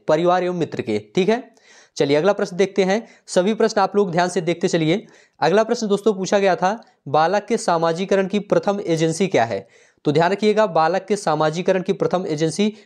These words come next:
परिवार होता है। ठीक है, अगर पूछा जाए कि बालक के सामाजिकरण की द्वितीयक एजेंसी क्या है,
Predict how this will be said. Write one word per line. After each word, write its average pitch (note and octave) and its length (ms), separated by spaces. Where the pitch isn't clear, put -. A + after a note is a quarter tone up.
परिवार D#3+ 340
होता B2 260
है। G#2 300
ठीक F3+ 160
है, A#3+ 160
अगर F#3+ 180
पूछा G3 320
जाए G3 200
कि G#3+ 240
बालक D#3+ 360
के G3+ 80
सामाजिकरण E3+ 640
की G3 140
द्वितीयक E3+ 440
एजेंसी F3+ 300
क्या F#3 200
है, G3+ 400